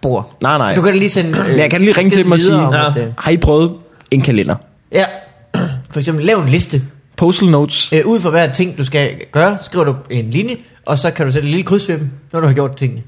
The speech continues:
Speaker 2: Ja.
Speaker 1: For eksempel kunne det være, find sted at optræde. <laughs> Find på noget af indholdet.
Speaker 3: <laughs> Det skal I nok nå.
Speaker 2: Ja, det tror jeg også. Jeg
Speaker 3: Det vil
Speaker 2: tror,
Speaker 3: jeg
Speaker 2: det
Speaker 3: ikke
Speaker 2: bliver
Speaker 3: bekymre mig
Speaker 2: rigtig,
Speaker 3: om, hvis
Speaker 2: jeg
Speaker 3: jeg var
Speaker 2: tror
Speaker 3: jer.
Speaker 2: altså også, det bliver rigtig fint. Vi bekymrer os heller ikke.
Speaker 1: Og så har du, øh, fået en kæreste,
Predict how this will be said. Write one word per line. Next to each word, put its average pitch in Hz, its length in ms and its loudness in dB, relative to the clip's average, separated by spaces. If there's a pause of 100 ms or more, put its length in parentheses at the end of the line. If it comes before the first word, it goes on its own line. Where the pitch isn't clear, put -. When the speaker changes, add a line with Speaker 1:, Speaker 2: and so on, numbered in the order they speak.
(120)
Speaker 2:
Ja. 107 120 0
Speaker 1:
For - 220 -10
eksempel 151 240 -4
kunne 131 100 0
det 123 60 2
være, 104 160 -6 (960)
find 226 140 -4
sted 113 200 -6
at 80 60 -8
optræde. 120 300 -12 (600)
<laughs> - 540 -2
Find 180 260 -2
på 202 100 2
noget 196 160 2
af 180 140 4
indholdet. 151 420 0 (240)
Speaker 3:
<laughs> - 160 -2 (1300)
Det 170 160 2
skal 165 160 0
I 151 40 4
nok 135 180 4
nå. 131 180 4 (240)
Speaker 2:
Ja, 95 60 -2 (180)
det 113 80 0
tror - 140 -4
jeg - 60 -6
også. - 160 -10
Jeg 131 80 2
Speaker 3:
Det 160 40 2
vil 156 60 4
Speaker 2:
tror, 156 40 4
Speaker 3:
jeg 139 80 0
Speaker 2:
det - 0 -
Speaker 3:
ikke - 0 -
Speaker 2:
bliver - 120 4
Speaker 3:
bekymre 165 80 2
mig 156 80 2
Speaker 2:
rigtig, 135 180 2
Speaker 3:
om, - 20 -4
hvis 135 160 0
Speaker 2:
jeg - 60 2
Speaker 3:
jeg 147 40 0
var 131 40 2
Speaker 2:
tror 131 60 2
Speaker 3:
jer. 127 60 2
Speaker 2:
altså 123 180 2
også, 113 160 0
det 107 100 -2
bliver 113 120 0
rigtig 104 120 -2
fint. 104 260 -6
Vi 160 120 2
bekymrer 151 320 0
os 127 60 0
heller - 300 2
ikke. 110 180 -2 (920)
Speaker 1:
Og 156 100 -2
så 190 120 0
har 190 100 2
du, 185 200 4
øh, 127 1000 0
fået 165 140 -4
en 170 80 -4
kæreste, 160 380 -8